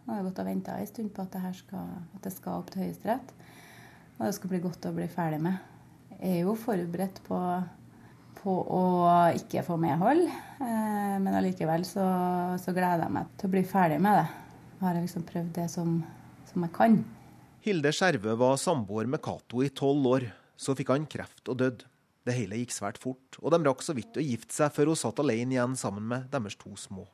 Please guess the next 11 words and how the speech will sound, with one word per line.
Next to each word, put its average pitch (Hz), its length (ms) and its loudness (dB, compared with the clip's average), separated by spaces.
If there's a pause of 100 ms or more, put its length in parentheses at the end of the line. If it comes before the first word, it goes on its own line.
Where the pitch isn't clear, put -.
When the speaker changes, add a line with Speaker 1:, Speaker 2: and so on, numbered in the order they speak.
Speaker 2:
unger. 95 240 -12 (920)
Et 127 160 0
nytt 131 240 2
sjokk 127 300 2
kom 127 220 2
da 127 160 6
det 139 100 2
viste - 220 -4
seg 131 100 2
at 143 80 0
de 139 60 2